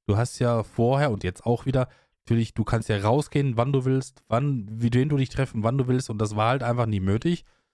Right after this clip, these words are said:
Und da hast du, glaub ich, da hat man das so ein bisschen wertschätzen gelernt, das Ganze.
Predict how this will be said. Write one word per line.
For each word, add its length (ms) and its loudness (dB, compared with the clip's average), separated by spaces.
Und 200 0
da 100 2
hast 240 -2
du, 100 -2
glaub 240 0
ich, 320 -2
da 100 0
hat 100 0
man 100 2
das 120 0
so 60 2
ein 80 2
bisschen 360 0
wertschätzen 460 0
gelernt, 280 -2
das 140 -8
Ganze. 480 -10